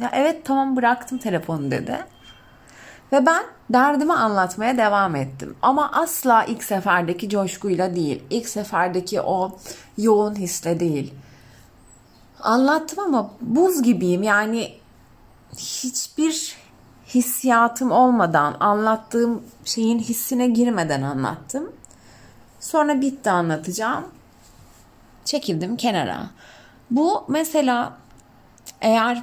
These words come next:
bu-, burada ben içime atmış oluyormuşum meğer. Ya yemin ederim ben bütün bunları düşünememiştim. Yani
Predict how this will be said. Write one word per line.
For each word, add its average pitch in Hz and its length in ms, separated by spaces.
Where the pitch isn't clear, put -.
bu-, 247 560
burada 302 300
ben 311 180
içime 285 320
atmış 311 420
oluyormuşum 165 640
meğer. 185 260
Ya 240 180
yemin 269 360
ederim 262 380
ben 247 280
bütün 339 340
bunları 226 400
düşünememiştim. 196 960
Yani 269 440